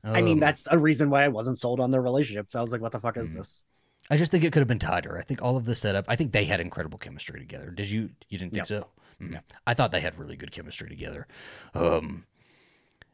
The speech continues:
Speaker 2: and then she kind of, like, dips out at the end of the movie and, like, doesn't really, like, I don't know, when, when Laurie is having her whole thing, Allison comes in, sees the, sees her holding the knife. Allison just leaves.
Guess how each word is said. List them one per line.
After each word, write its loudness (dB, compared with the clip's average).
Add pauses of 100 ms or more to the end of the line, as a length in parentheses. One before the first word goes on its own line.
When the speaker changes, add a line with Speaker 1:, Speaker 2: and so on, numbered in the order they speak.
(140)
Speaker 2:
and 2
then 4
she 2
kind 2
of, 0
like, 4
dips 0
out 6
at -2
the 4
end 6
of 2
the -2
movie -2
and, -2
like, -4
doesn't -4
really, 0
like, -2 (340)
I -8
don't -2
know, 0 (140)
when, 0
when -2 (140)
Laurie 0
is -2
having 0
her 0
whole 0
thing, -2 (340)
Allison 2
comes -2
in, 2
sees 0
the, -2 (220)
sees -4
her -2
holding 0
the -2
knife. -2
Allison 0
just -4
leaves. -2